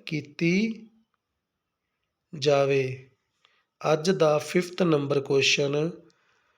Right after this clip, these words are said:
ਪੰਜਾਬੀ ਦੀਆਂ ਕਿਹੜੀਆਂ ਧੁਨੀਆਂ ਨਾਲ ਕੋਈ ਸ਼ਬਦ ਸ਼ੁਰੂ ਨਹੀਂ ਹੁੰਦਾ? ਆਪਸ਼ਨ ਏ, ਆਪਸ਼ਨ ਬੀ, ਆਪਸ਼ਨ ਸੀ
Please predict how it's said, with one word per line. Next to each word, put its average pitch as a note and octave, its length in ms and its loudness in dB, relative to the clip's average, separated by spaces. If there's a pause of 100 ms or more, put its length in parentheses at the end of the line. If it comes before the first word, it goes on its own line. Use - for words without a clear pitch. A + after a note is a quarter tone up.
(260)
ਪੰਜਾਬੀ D#3+ 880 2 (580)
ਦੀਆਂ E3 260 4
ਕਿਹੜੀਆਂ F3+ 520 4
ਧੁਨੀਆਂ D#3 800 0
ਨਾਲ D3 340 2
ਕੋਈ D#3+ 360 2
ਸ਼ਬਦ D#3+ 680 0 (420)
ਸ਼ੁਰੂ E3+ 540 2
ਨਹੀਂ D#3+ 400 2
ਹੁੰਦਾ? C3 640 -4 (760)
ਆਪਸ਼ਨ D#3 580 2
ਏ, E3 380 4 (1040)
ਆਪਸ਼ਨ D#3 440 2
ਬੀ, D#3+ 600 2 (380)
ਆਪਸ਼ਨ D#3+ 460 2
ਸੀ D#3 640 -2